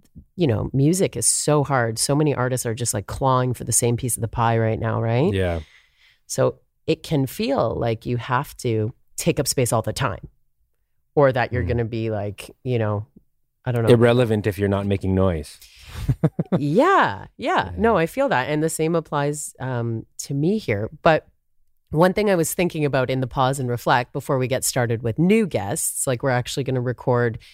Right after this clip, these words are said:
Speaker 1: your first, um, guest outside of your producer, <laughs>
Speaker 2: <laughs> Yeah.
Speaker 1: um, later this afternoon. But maybe we look back at, you know, the year that was, and was there, if I can play host and ask you a
Speaker 2: Please,
Speaker 1: question for
Speaker 2: yeah.
Speaker 1: a second
Speaker 2: Please
Speaker 1: here.
Speaker 2: do.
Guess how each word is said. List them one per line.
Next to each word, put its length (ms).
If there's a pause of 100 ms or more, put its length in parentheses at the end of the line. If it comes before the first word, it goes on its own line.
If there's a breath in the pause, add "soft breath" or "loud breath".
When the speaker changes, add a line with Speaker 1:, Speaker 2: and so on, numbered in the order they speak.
(120 loud breath)
Speaker 1:
your 300
first, 600
um, 240 (180)
guest 540 (240)
outside 400
of 240
your 140
producer, 580
<laughs> 80
Speaker 2:
<laughs> 360
Yeah. 240 (120)
Speaker 1:
um, 300
later 280
this 200
afternoon. 680 (460 loud breath)
But 140
maybe 300
we 160
look 220
back 360
at, 400 (140)
you 140
know, 160
the 100
year 160
that 180
was, 280
and 360
was 360
there, 600 (500)
if 200
I 80
can 440
play 480
host 440
and 120
ask 100
you 60
a 60
Speaker 2:
Please, 180
Speaker 1:
question 220
for 140
Speaker 2:
yeah. 40
Speaker 1:
a 60
second 300
Speaker 2:
Please 280
Speaker 1:
here. 120
Speaker 2:
do. 140